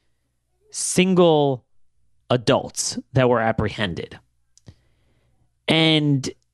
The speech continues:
I said to myself, "Wait a minute. I know we're talking about the family units, and that's certainly the lion's share, but that's a, that's a heck of a lot of people that are single adults." I mean, the whole point was that, you know, more or less the traditional migration,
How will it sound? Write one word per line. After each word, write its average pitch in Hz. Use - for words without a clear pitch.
I 165
said 262
to -
myself, 151
"Wait 233
a 139
minute. -
I 160
know 254
we're 226
talking 190
about 175
the 151
family 139
units, 123
and 147
that's 147
certainly 160
the 131
lion's 127
share, 85
but -
that's 359
a, 220
that's 208
a -
heck 139
of 131
a 127
lot 110
of 101
people 120
that 143
are 131
single 131
adults." 139
I 143
mean, 139
the 131
whole 170
point 165
was 147
that, 135
you 185
know, 127
more 190
or 165
less 151
the 123
traditional 151
migration, 131